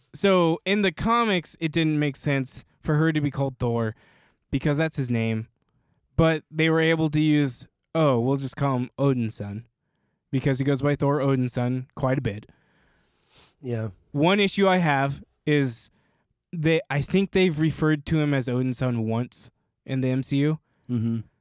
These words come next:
Speaker 1: So that's weird.
Speaker 2: In the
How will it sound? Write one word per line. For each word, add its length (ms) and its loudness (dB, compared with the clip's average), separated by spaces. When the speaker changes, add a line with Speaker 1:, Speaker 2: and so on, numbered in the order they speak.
Speaker 1:
So 200 2
that's 280 0
weird. 400 -10
Speaker 2:
In 320 0
the 180 -2